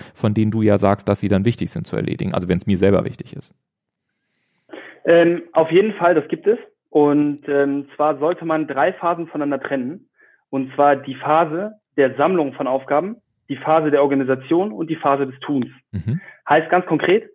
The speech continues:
Speaker 2: wenn ich auf der einen Seite Mails bekomme, wenn ich Anrufe bekomme, wenn ich Chatnachrichten bekomme, et cetera, ähm, dann ist meine Empfehlung, dass man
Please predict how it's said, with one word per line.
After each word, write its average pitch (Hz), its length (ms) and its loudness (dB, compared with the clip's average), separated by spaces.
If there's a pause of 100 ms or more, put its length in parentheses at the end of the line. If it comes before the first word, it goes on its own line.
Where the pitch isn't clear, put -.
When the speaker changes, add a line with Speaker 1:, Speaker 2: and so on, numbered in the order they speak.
(240)
Speaker 2:
wenn 156 240 2
ich 220 160 0
auf 156 140 -2
der 160 100 4
einen 165 220 4
Seite 151 240 0
Mails 151 280 2
bekomme, 117 380 -8 (400)
wenn 143 160 2
ich 151 100 -6
Anrufe 180 380 -2
bekomme, 120 460 -6 (320)
wenn 135 120 2
ich 131 140 -4
Chatnachrichten 160 560 0
bekomme, 135 480 0
et 139 140 -6
cetera, 131 520 -2 (340)
ähm, 135 480 2 (340)
dann 185 420 0
ist - 200 -14
meine 185 260 2
Empfehlung, 170 600 -2 (160)
dass 147 200 2
man 165 380 -2